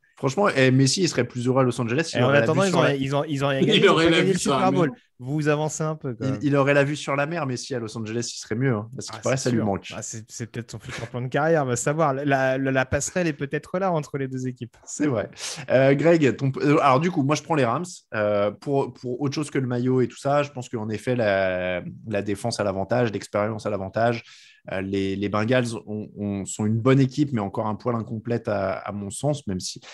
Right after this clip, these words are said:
Speaker 1: je trouve qu'ils vivent trop, en fait, par à-coups sur des coups d'éclat. Voilà.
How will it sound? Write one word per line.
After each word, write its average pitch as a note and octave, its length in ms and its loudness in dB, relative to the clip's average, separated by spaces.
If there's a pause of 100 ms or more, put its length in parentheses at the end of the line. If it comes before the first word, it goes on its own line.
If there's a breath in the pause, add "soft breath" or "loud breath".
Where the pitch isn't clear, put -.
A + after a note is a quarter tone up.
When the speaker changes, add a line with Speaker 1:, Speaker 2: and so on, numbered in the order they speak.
(160 loud breath)
Speaker 1:
je - 80 -2
trouve F3+ 200 2
qu'ils C3+ 200 2
vivent E3+ 340 0
trop, E3 340 4
en A#2+ 60 2
fait, C3 260 -2
par G#2+ 200 0
à-coups C#3 340 -4
sur A#2 160 -4
des A2+ 80 -2
coups A2+ 140 -6
d'éclat. G2+ 280 -6 (240)
Voilà. F2 220 -10